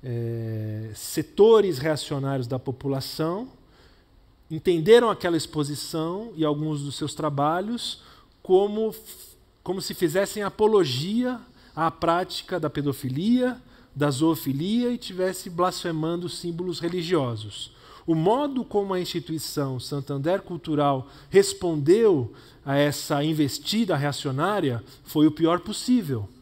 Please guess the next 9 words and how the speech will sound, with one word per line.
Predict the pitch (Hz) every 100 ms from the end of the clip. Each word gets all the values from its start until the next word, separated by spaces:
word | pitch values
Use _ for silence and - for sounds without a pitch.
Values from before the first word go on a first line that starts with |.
| - - - _
fechando | - 208 - - 196 254 240
a | 202
exposição | - 190 160 160 - 160 160 135 - - -
depois | 143 139 180 190
de | 156 165
quatro | - 226 233 208
dias | 151 170 180
de | 156
polêmica. | 151 180 147 123 113 - 101